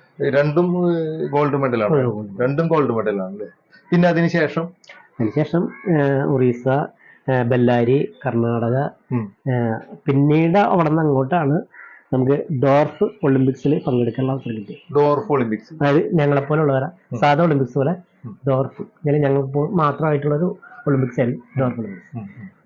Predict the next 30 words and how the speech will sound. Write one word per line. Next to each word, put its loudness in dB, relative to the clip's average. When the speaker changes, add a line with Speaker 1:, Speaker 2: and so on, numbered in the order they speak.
Speaker 2:
അതിലും, 0
ഏ, 2
കേരളത്തിൽ 0
നിന്ന് 2
മൂന്ന് 4
പേർക്കാണ് 2
സെലക്ഷൻ -2
ഉണ്ടായിരുന്നത്. -2
Speaker 1:
ഉം. -10
Speaker 2:
എനിക്ക്, 2
ജോബി 2
ചേട്ടൻ, -2
പിന്നെ -2
മലപ്പുറത്തുള്ള -2
ആകാശ് -4
അസ്മാദ്. -8
Speaker 1:
ഉം, -10
ഉം, -6
ഉം, -14
ഉം. -20
Speaker 2:
അപ്പൊ 0
അത് 2
പോകാനായിട്ട് 2
നമ്മൾ 2
ഒരുപാട് 2
കഷ്ടപ്പാടുണ്ടായിരുന്നു. 0
Speaker 1:
ഉം, -6
ഉം. -14
Speaker 2:
നമ്മള്, 0
ഏ, 0